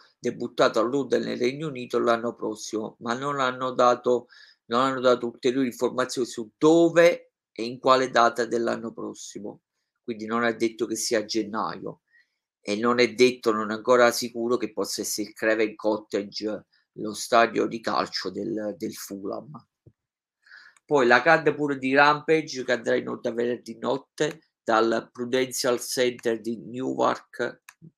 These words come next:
Newark, scusatemi, New Jersey. Eh,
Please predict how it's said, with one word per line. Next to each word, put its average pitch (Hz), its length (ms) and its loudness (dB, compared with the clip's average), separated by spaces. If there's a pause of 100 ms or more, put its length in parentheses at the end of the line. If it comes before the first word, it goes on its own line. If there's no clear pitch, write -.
(120)
Newark, 117 680 0
scusatemi, - 600 -12 (260)
New 117 200 -4
Jersey. 107 640 -4 (440)
Eh, 117 920 -2